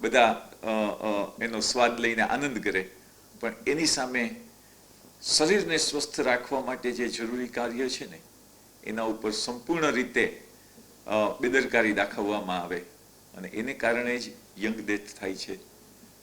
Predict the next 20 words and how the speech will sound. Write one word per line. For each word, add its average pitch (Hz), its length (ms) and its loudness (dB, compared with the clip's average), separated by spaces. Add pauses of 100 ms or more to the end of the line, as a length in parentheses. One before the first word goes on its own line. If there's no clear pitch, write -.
(160)
અને 92 300 -6 (280)
આ 95 100 0
બધા 101 240 -4
ડાયાબિટીસ, 95 540 0
હાઇપરટેન્શન 95 640 -6
રિલેટેડ 101 440 -4 (400)
નવા 95 180 -6
નવા 90 180 -4
પ્રશ્નો 90 440 -10
છે - 180 -10
એ 90 220 -10 (320)
ઊભા 90 180 -14
થયા 82 240 -10
છે. - 360 -16
મારા 131 300 8
તો 143 380 4
બે 147 340 8
મુખ્ય 143 400 2
કામ 127 280 4
છે. 110 240 2